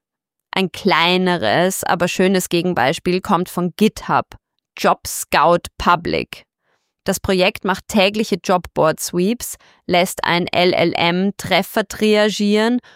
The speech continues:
und legt sie für menschliche Prüfung bereit. Beim Check hatte das Repository vierzehn Sterne und wurde am zwölften August erstellt. Das ist keine riesige Plattformmeldung,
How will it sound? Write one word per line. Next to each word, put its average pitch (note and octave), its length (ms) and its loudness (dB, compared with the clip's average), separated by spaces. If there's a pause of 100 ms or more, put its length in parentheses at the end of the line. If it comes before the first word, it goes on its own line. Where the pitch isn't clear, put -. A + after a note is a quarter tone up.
(140)
und G3+ 220 0
legt F3+ 340 0
sie A3+ 120 -4
für A3 160 0
menschliche F#3+ 640 -2
Prüfung F#3 500 -2
bereit. D3 580 -2 (680)
Beim F3+ 200 0
Check A#3+ 340 -2
hatte G3+ 240 -2
das F3+ 200 -2
Repository A3+ 920 0
vierzehn A#3+ 640 0
Sterne E3 640 0
und F#3 160 -2
wurde G#3+ 240 2
am F3 140 -2
zwölften F3+ 460 0
August F#3 440 0
erstellt. F3 580 -2 (440)
Das F3+ 140 -6
ist F#3 140 -8
keine F3+ 320 0 (100)
riesige B3 640 0
Plattformmeldung, D#3 1200 -2